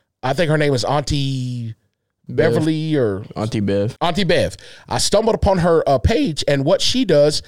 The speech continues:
Speaker 1: is she gives a vocabulary word that is really unfamiliar, some stuff I've never heard. She explains the context of it, what it means, but then she also dispels a lot of rumors about how people put words together that are not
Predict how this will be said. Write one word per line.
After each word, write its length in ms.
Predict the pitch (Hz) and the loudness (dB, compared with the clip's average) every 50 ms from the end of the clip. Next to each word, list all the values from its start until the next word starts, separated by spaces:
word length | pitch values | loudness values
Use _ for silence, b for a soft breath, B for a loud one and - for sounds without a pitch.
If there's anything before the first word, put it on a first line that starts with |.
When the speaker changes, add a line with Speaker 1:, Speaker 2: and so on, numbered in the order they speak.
| B B B B B B | B B B B B B
Speaker 1:
is 180 | - 156 151 - | 0 0 2 2
she 200 | - - 165 160 | 0 0 0 0
gives 300 | 135 127 170 185 170 139 | 0 2 2 2 2 2
a 60 | 156 | 2
vocabulary 840 | 131 139 127 - - - - 147 156 151 175 160 175 175 180 180 180 | 2 2 0 0 2 2 2 2 2 0 0 0 2 2 2 2 2
word 380 | 165 180 175 190 202 185 131 | 2 2 2 2 0 0 0
that 160 | 139 131 120 - - | 0 0 0 -2 -2
is 280 | 127 131 117 - - - B B B B B | -4 -2 -2 -2 -4 -6 B B B B B
really 260 | - 131 185 220 196 | -2 0 2 2 4
unfamiliar, 540 | 151 151 147 - 143 127 139 175 175 147 131 | 2 2 2 0 0 0 2 2 4 4 2
some 240 | 113 - 170 170 165 | 2 0 0 0 0
stuff 200 | - - 147 - | 0 0 0 0
I've 140 | 123 101 107 | 0 -2 0
never 260 | 117 131 147 139 117 | 0 0 2 2 2
heard. 300 | 107 156 156 131 120 117 - B B B B B | 2 2 2 2 2 0 -4 B B B B B
She 300 | B - - - 170 151 | B -2 0 0 0 -2
explains 720 | 120 - - - - - 143 151 165 190 214 208 196 165 113 | -2 -2 -4 -4 -2 -2 -2 0 2 2 2 0 0 -2 -2
the 80 | 131 123 | -4 -4
context 580 | - - 185 202 226 - - 131 123 - - - | -4 -2 -2 -2 -2 -2 -2 -2 -2 -2 -2 -2
of 100 | 113 110 | -2 0
it, 80 | 127 101 | 0 0
what 140 | 127 151 143 | 0 0 0
it 100 | 104 - | 0 -2
means, 400 | 131 180 214 185 147 139 - - B B B B B B B B | -2 -2 -2 -2 -2 -2 -4 -6 B B B B B B B B
but 200 | - 156 147 - | 0 0 2 2
then 160 | 196 226 220 | 2 2 2
she 200 | - - 165 - | 2 0 0 2
also 340 | - 185 - 226 - 202 180 | 2 2 2 2 2 2 0
dispels 680 | 143 143 135 - - - - 170 175 185 190 180 160 156 | 0 0 0 0 0 0 2 2 4 4 4 4 2 2
a 60 | 147 | 2
lot 200 | 143 147 147 139 | 2 2 2 2
of 120 | 120 117 | 2 2
rumors 500 | 151 196 233 214 175 151 143 135 - 110 b b b b b b b b | 0 0 2 2 2 2 2 0 -2 -4 b b b b b b b b
about 320 | 123 127 117 147 143 139 | -2 0 2 2 2 2
how 160 | 127 147 143 | 2 0 0
people 280 | - - - 175 - 160 | 2 2 0 2 0 0
put 200 | - - - 147 | 0 0 -2 0
words 380 | - 120 143 180 202 220 175 - | 0 2 2 2 2 2 0 -2
together 500 | - 143 117 131 131 131 123 131 127 117 b b b b | -4 -2 0 0 0 2 2 0 0 -2 b b b b
that 160 | - 117 139 131 | -4 -2 0 0
are 60 | 120 | 0
not 320 | 123 131 151 156 160 - | 0 0 -2 -2 -4 -4